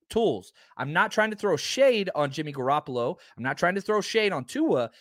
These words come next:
But again, if you look at them, neither one of them have strong arms. Literally, both of them, not in the top twenty as far as arm strength, not in the top twenty as far as mobility, not in the top twenty as far as physical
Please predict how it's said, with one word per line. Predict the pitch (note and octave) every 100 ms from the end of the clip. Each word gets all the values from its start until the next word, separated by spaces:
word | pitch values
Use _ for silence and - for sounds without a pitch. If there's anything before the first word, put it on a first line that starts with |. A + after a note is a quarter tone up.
| _ -
But | D3+
again, | D3 C4
if | E3 F#3
you |
look | G3+ G#3+ F4+
at | - -
them, | C3+ D3+ - _ _ _
neither | C#3 F#3 A#3+ A3
one | G3
of | F#3+
them | D#3+ C#3+
have | C#3
strong | - D3 C3
arms. | A2 F#2 D#2+ - _
Literally, | B2+ E3 A3+ B3 A#3+
both | F#3+ D3+ E3
of | A3
them, | F#3+ A3 A#3 A#3 _ _ _ _ _ _ _ _ -
not | F3 G3+ G3
in |
the | F#3 D#3+
top | - F3 -
twenty | - E3+ G#3 G#3+ - F#2+ _
as | C3+ C3
far | E3+ C#3+
as | A#2+ C#3+
arm | D3+ C#3
strength, | - G2+ F#2+ _ _ _ _
not | - D#3
in | G3
the | F3+
top | - F#3+ -
twenty | - G3 A#3 A#3 A#2+ -
as | B2
far | - E3
as | D#3 C3+
mobility, | C#3+ A#2 C#3+ E3 C#3+ F#2+ F2+ _ _ -
not | E3
in | G#3
the | F#3
top | G3 F3
twenty | - G3 A3+ G#3 C#3
as | A2
far | E3 D3+
as | B2+
physical | - - G#3 G3+ - C#3